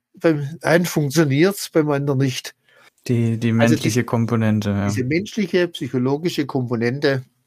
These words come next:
Speaker 1: die ist eigentlich immer mitentscheidend zum großen Teil, wie so Projekte gelingen.
Speaker 2: Ja.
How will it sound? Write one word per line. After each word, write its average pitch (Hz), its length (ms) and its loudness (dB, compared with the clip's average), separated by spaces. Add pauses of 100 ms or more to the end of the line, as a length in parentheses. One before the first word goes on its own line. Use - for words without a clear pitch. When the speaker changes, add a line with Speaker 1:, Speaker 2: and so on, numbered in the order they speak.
(720)
Speaker 1:
die 143 60 -2
ist - 140 -8
eigentlich 135 720 -4 (720)
immer 151 480 0
mitentscheidend 131 1120 0 (100)
zum 127 180 -4
großen 120 380 -2
Teil, 107 400 -2 (200)
wie 143 140 -4
so 117 160 -2
Projekte 107 460 -2
gelingen. 92 480 -6 (640)
Speaker 2:
Ja. 123 180 -4